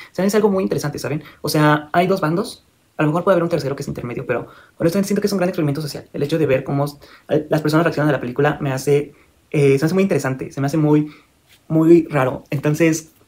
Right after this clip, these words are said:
pues, como quiero dar toda mi, mi, mi opinión acerca de la película, pero en un video aparte, véanla, está muy buena. A mí me gustó muchísimo, creo que se me hizo bastante graciosa, se me hizo, eh, bastante interesante, la verdad. Y creo que, en general, el,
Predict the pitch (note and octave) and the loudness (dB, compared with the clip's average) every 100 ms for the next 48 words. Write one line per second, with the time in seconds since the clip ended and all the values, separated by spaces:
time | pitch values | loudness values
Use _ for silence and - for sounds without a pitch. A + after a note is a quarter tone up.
0 | - E3 D#3 - D#3 F#3+ G3 F#3+ F#3 D#3 | 0 4 4 2 2 4 6 6 4 2
1 | D#3 C3 D#3 D3 C3 B2+ D3+ - C#3+ - | 0 0 0 0 -2 -4 -4 -2 -4 -2
2 | D3 C#3+ B2 B2 A#2+ A#2+ - - - - | -2 -2 -4 -4 -4 -4 -6 -10 -14 -20
3 | - D#3 E3+ F3+ - D#3 D3+ - D#3+ D3+ | -2 2 4 2 0 -2 -4 -2 0 0
4 | C3+ C3+ C3+ - D3 D#3 - C3+ C3+ D3+ | 0 -4 -6 -4 -2 -2 -4 -6 -4 -4
5 | C3 C#3 D3+ C#3+ B2+ C3 C#3+ B2+ B2+ B2 | -2 -4 -6 -6 -6 -4 -4 -4 -6 -4
6 | C3 - C3+ C#3 C#3 C3 C3 C#3+ - - | -4 -2 -2 -2 -4 -4 -2 -2 -4 -16
7 | - _ _ _ _ _ - - D#3 D3+ | -20 _ _ _ _ _ -8 2 4 4
8 | E3+ G3+ A#3 F3+ D#3+ - - C3+ C3+ C#3 | 2 0 2 0 0 -4 -6 -2 0 0
9 | - D3+ D#3 F3 E3+ E3+ - - D#3 D#3 | -2 -2 0 2 2 0 -8 -6 0 2
10 | D#3+ E3 D#3+ C3+ | 2 2 0 -2